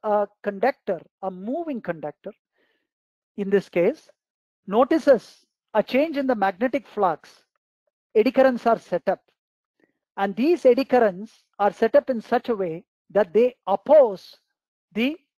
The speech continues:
source magnetic flux. And as a result,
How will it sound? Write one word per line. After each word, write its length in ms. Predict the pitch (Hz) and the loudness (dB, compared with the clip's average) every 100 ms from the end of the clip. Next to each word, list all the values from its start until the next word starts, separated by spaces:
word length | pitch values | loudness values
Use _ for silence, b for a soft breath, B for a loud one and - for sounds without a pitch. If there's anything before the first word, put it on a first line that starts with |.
| _ _ _ _ | _ _ _ _
source 580 | _ - 254 285 - _ - | _ -2 4 4 4 _ -6
magnetic 480 | 202 185 208 196 - | -4 -4 -8 -12 -12
flux. 340 | 170 147 _ _ _ _ _ _ _ _ _ | -18 -20 _ _ _ _ _ _ _ _ _
And 360 | 185 185 190 160 _ _ _ _ _ _ - | -6 -6 -6 -12 _ _ _ _ _ _ 0
as 200 | 247 339 | 2 4
a 60 | 285 | 2
result, 420 | 220 - 185 | 2 2 0